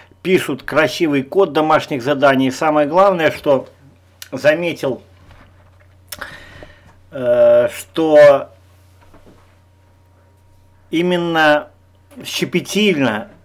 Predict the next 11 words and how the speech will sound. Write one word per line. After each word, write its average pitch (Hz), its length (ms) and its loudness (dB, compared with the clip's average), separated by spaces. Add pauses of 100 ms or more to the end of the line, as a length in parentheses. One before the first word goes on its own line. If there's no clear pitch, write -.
(600)
э, 120 300 2
выполняют 147 580 0
домашние 147 480 -2
задания, 160 460 2
потому 147 440 -4
что, 147 480 0
э, 123 440 0 (140)
язык 147 420 -2
статической - 760 -8
типизации, 147 1000 -2
и 135 560 -4